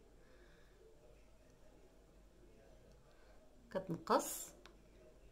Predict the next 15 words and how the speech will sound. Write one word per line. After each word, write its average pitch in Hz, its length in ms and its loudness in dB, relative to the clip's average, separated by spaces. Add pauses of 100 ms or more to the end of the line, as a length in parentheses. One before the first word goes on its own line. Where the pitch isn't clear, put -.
(1700)
على 190 100 4
هذا 160 160 2
الشكل، 220 500 2 (260)
ما 196 60 2
تخافيش 349 920 6
منه 220 220 8
نهائياً. 202 760 6 (1700)
سيدتي، 220 500 8
ما 214 100 8
تنسيش 220 520 8
يومياً 226 880 12 (220)
هاد 196 200 12
الماسك 196 420 12
ديريه 151 540 8 (380)
يومياً، 226 540 12